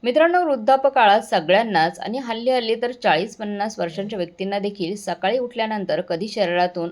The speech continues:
अगदी गळून गेल्यासारखं वाटतं. आतून शरीर संपूर्ण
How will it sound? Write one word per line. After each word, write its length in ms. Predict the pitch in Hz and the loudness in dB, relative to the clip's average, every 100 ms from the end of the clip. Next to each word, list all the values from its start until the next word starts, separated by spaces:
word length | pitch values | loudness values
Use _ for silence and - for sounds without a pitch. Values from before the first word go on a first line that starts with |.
| - | -8
अगदी 240 | 170 170 220 165 | -10 -10 -6 -2
गळून 220 | 160 220 | -2 -2
गेल्यासारखं 520 | 214 220 220 202 208 | -4 -6 -6 -8 -4
वाटतं. 360 | 165 131 - - _ _ _ _ _ - | -4 -6 -12 -18 _ _ _ _ _ -2
आतून 280 | 208 320 349 | 0 0 -2
शरीर 380 | 320 247 254 277 | 0 2 0 -2
संपूर्ण 560 | 254 190 190 220 214 | -4 -4 -4 -4 -4